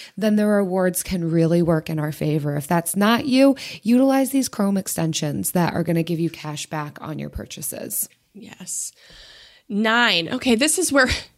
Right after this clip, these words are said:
Speaker 2: this, the last three is where we start getting into the really good expert advice.
Speaker 1: Yes.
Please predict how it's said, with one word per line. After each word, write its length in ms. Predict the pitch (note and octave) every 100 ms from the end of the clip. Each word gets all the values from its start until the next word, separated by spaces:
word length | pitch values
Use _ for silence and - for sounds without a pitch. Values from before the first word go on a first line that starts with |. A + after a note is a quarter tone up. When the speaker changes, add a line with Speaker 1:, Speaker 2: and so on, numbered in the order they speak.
| _ _
Speaker 2:
this, 560 | G3 C4 G#3 G#3 - -
the 180 | F#3+ G3+
last 680 | G3 A3 A#3 A#3 - - -
three 600 | B3+ D4 F3+ D#3 F3 - _ _ -
is 160 | F#3+
where 160 | F#3+ F#3
we 80 | F3+
start 300 | F3 F#3+ E3+
getting 240 | F3+ F3
into 340 | E3+ E3 E3+ E3+
the 140 | E3+
really 340 | E3 E3+ E3 D#3+
good 300 | D#3+ C#3+ C#3+
expert 460 | C#3 - D3+ D3
advice. 680 | C#3 - - - - - - - -
Speaker 1:
Yes. 720 | F3+ E3+ D#3+ E3 - -